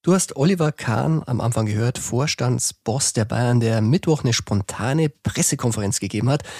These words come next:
in dem er den Abschied von Süle bestätigt hat. Ganz unschuldig war ich nicht. Äh, ich, dein Bayern-Insider, ich habe am Montag die Nachricht rausgehauen, dass Niklas Süle den F C Bayern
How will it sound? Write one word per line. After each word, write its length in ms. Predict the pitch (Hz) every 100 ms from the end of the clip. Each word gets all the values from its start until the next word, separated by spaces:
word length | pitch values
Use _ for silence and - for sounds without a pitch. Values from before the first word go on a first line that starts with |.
| - -
in 140 | 120
dem 180 | 120 131
er 200 | 123 117 - -
den 200 | 113 -
Abschied 400 | 143 - 131 123
von 180 | 117 107
Süle 580 | - 123 127 127 120 - - _ _
bestätigt 480 | 165 - 247 87 -
hat. 260 | - - - _ _ _ _ _ _ _
Ganz 200 | - 196
unschuldig 440 | - 196 196 170 135
war 80 | 120
ich 80 |
nicht. 320 | 156 196 - -
Äh, 440 | 139 131 131 127 -
ich, 300 | - 160 - -
dein 240 | 98 131
Bayern-Insider, 920 | 120 127 143 - 131 - 120 120 113 -
ich 220 | 143 -
habe 140 | 123
am 80 | 120
Montag 380 | 117 131 131 113
die 100 | 107
Nachricht 400 | 110 123 127 -
rausgehauen, 480 | 113 - 131 123 123 - - - - -
dass 300 | - 101 - -
Niklas 460 | 127 135 135 123 -
Süle 340 | 110 110 107 - - _
den 160 | 117 -
F 160 | -
C 120 | -
Bayern 420 | - 110 98 107